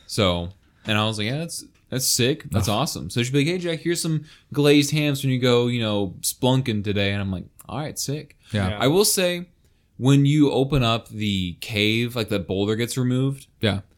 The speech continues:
Speaker 1: And you get, I think it's either from Willy or someone, like, you get that, like, that sifter.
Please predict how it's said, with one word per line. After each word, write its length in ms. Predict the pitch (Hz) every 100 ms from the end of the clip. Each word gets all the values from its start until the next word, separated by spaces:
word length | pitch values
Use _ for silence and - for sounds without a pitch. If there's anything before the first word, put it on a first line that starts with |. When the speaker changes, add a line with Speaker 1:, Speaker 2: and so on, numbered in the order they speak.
| _ _ _ -
Speaker 1:
And 360 | 123 120 110 104
you 160 | 113
get, 460 | 113 120 123 123 - -
I 60 |
think 180 | 120 160
it's 80 | 135
either 140 | 113
from 200 | 113 110
Willy 460 | 110 143 147 143 139
or 140 | 120 107
someone, 400 | - 117 120 110
like, 160 | 107
you 200 | 120 123
get 40 | 120
that, 200 | 117 -
like, 160 | 92
that 160 | 87 85
sifter. 600 | - 123 120 - 165